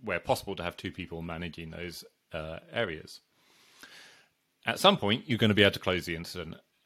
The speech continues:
incident. And that's gonna be the point when you, um, now believe that any remaining actions can be picked up by your business as usual processes. So it might not be that you have fully fixed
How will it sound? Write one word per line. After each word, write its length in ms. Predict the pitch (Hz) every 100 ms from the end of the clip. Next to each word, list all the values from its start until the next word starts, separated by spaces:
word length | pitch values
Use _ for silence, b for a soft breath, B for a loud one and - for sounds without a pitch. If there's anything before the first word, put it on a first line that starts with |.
| -
incident. 420 | 110 104 85 85
And 260 | 95 101 120
that's 280 | 139 135
gonna 240 | - 113 107
be 340 | 98 98 98
the 100 | 92
point 460 | 90 - 98 95 - - -
when 400 | 92 87 87 98
you, 500 | 104 101 98 95 95 B B B B B B _ _ -
um, 840 | 87 85 85 85 87 95 - - 151 156 160 _ _ _ _ _ _ -
now 340 | 120 117 120
believe 420 | 113 101 95 85
that 480 | 95 92 98 - - -
any 260 | 143 147
remaining 480 | 131 120 120 113 107
actions 540 | 107 - - 92 95 -
can 200 | 98 92
be 100 | 95
picked 400 | - - - -
up 240 | 90 - -
by 120 | 92
your 120 | 90
business 420 | 85 87 92 85
as 200 | - 85
usual 260 | 92 78 82
processes. 680 | - 90 - - 87 - - B B B B
So 160 | - 95
it 120 | 123
might 300 | 120 127 147
not 200 | 113 98
be 200 | 92 87
that 200 | 90 98
you 200 | 95 87
have 420 | 87 85 87 80 B B B B _ -
fully 280 | 120 110 101
fixed 680 | - 95 - - - -